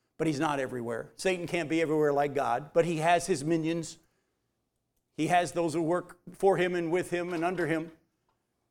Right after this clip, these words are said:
But I also want to go back to what Paul said. I think there's another thing that Paul's hinting at here when he said he hindered me from coming.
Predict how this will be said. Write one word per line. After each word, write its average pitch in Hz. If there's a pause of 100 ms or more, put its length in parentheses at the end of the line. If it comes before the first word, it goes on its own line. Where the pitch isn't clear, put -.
(1000)
But 151
I 170
also 226
want 202
to 190 (100)
go 165
back 175
to 151 (340)
what 170
Paul 160
said. 120 (1400)
I 165
think 294
there's 254
another 226
thing 208
that 185
Paul's 175
hinting 185
at 151
here 147
when 147
he 139
said 165
he 151
hindered 147 (380)
me 143
from 131
coming. 123